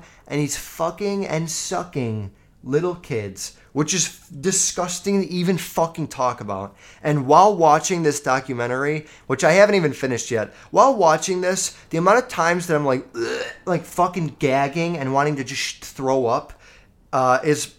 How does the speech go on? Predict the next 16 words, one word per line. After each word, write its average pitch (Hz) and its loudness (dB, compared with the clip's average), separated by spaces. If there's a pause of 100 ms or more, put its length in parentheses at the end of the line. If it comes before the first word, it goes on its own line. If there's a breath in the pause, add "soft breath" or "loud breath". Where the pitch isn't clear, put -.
more 185 6
than 196 0
it 165 -2
should 143 -4
be 131 0
when 120 -4
you're 117 -2
watching 110 0
a 110 -4
documentary. 101 -8 (400 soft breath)
Um, 107 -2 (120)
I 135 -2
watched 151 0
the 165 0
first 185 -4
half, 110 -6